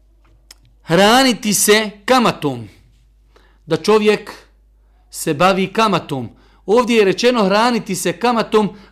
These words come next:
ali vidjet ćemo poslije u vjerodostojnim hadisima da Allahov poslanik alejhi salatu vesselam zabranio je davanje kamate, uzimanje kamate, potpisivanje kamate, svjedočenje kamate i tako dalje.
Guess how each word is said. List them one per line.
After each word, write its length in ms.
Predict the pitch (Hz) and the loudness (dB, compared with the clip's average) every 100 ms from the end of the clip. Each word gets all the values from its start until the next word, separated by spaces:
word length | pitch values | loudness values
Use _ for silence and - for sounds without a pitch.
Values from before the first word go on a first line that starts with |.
| - | -6
ali 200 | 151 175 | -4 -2
vidjet 240 | 254 240 | -2 -2
ćemo 180 | 220 185 | -2 -2
poslije 380 | 170 214 - 185 | 0 -2 0 -2
u 40 | |
vjerodostojnim 560 | 170 170 208 196 185 156 | -2 0 -2 -2 -4 -2
hadisima 640 | 151 190 196 - 175 185 185 - - _ | -4 -4 -4 -4 -2 -2 -2 -14 -20 _
da 60 | 160 | -6
Allahov 240 | 160 196 | 0 0
poslanik 440 | 190 - 190 180 170 | 0 -4 -4 -4 -4
alejhi 200 | 175 175 | -2 -2
salatu 440 | 175 165 175 170 | -2 -2 -2 -2
vesselam 380 | 147 - 165 175 | -6 -4 -2 -2
zabranio 580 | 151 147 156 175 170 160 | -2 -2 -2 0 0 2
je 320 | 160 170 165 - _ _ | 2 2 -4 -20 _ _
davanje 580 | 120 147 190 196 190 180 | -2 2 4 4 4 2
kamate, 720 | 180 190 180 170 175 165 - _ | 0 0 0 0 0 0 -4 _
uzimanje 540 | 170 190 175 185 175 170 | -4 -4 -2 -2 -2 -4
kamate, 640 | 196 190 175 185 175 151 - _ _ _ | -2 -2 -2 0 0 -2 -10 _ _ _
potpisivanje 880 | 196 220 220 185 - 208 208 190 185 | 0 0 -2 -8 -4 -2 0 0 0
kamate, 560 | 185 202 190 185 180 160 - | -2 -2 -2 -2 -2 -4 -8
svjedočenje 800 | - - 180 208 196 196 190 185 | -12 -2 2 2 2 0 -2 -2
kamate 640 | 180 196 190 175 185 170 - _ - | -2 -2 -2 -2 -2 -2 -4 _ -10
i 200 | 180 170 | -8 -4
tako 360 | 170 170 165 | -4 -4 -4
dalje. 380 | 151 143 123 113 | 0 0 0 -6